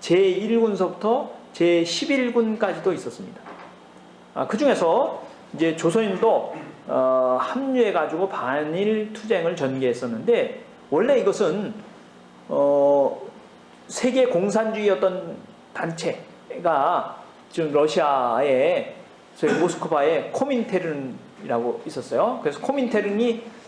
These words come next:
거기서 이제 지시를 내려서 이 일국 일당 원칙을 이제, 어, 그 행해도록 했고, 오, 조선은 원래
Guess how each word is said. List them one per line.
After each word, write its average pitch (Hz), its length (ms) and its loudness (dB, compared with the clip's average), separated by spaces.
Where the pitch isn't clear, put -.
거기서 160 320 0
이제 156 140 -2
지시를 165 360 0
내려서 131 560 2
이 165 200 -2
일국 262 600 2
일당 226 800 -2
원칙을 - 1800 -2
이제, 143 360 0
어, 117 600 -2
그 135 400 2
행해도록 156 400 2
했고, 135 640 0
오, 214 340 2
조선은 262 540 0
원래 202 500 2